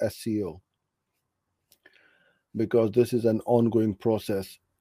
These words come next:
Um, for my business, especially in the digital marketing and Google Ads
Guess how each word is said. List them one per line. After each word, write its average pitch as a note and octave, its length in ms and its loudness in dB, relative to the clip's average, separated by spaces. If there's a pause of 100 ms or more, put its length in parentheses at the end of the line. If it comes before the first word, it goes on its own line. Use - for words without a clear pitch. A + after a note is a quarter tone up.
(120)
Um, G#2 380 -6
for A2+ 260 0
my B2 220 6
business, C3+ 680 2 (100)
especially A#2 600 -2
in G#2+ 160 -2
the G#2+ 120 -2
digital A2 460 -4
marketing G#2+ 580 -2
and F#2+ 220 -4
Google A2 300 0 (120)
Ads G2 540 -4